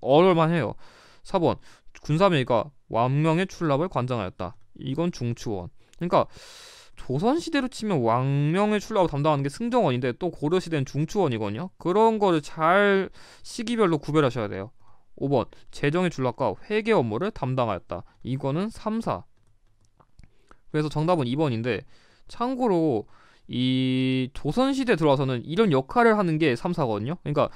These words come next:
조선시대 삼, 사는 사헌부, 사관원, 홍문관을 말하는 거고 고려시대 삼, 사는 그냥 회계 업무만 담당했다. 이것도 잘 구별해 두셔야 합니다. 은근 잘 헷갈려요.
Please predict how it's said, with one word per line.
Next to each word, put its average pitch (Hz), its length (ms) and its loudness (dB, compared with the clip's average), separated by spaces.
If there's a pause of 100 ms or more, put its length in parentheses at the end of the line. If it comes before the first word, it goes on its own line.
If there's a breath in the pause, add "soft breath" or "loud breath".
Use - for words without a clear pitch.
(240 loud breath)
조선시대 185 1120 2
삼, 160 260 0
사는 147 400 2 (240 soft breath)
사헌부, 226 720 4 (240 soft breath)
사관원, 233 720 4 (260 soft breath)
홍문관을 285 640 8
말하는 123 300 4
거고 127 360 2 (260 loud breath)
고려시대 226 580 2
삼, 185 160 0
사는 175 220 0
그냥 165 300 -2
회계 269 260 0
업무만 151 520 2
담당했다. 117 500 -4
이것도 214 400 -2
잘 185 260 2
구별해 175 520 4
두셔야 135 240 2
합니다. 110 340 0 (120)
은근 185 280 2
잘 147 240 0
헷갈려요. 110 600 -2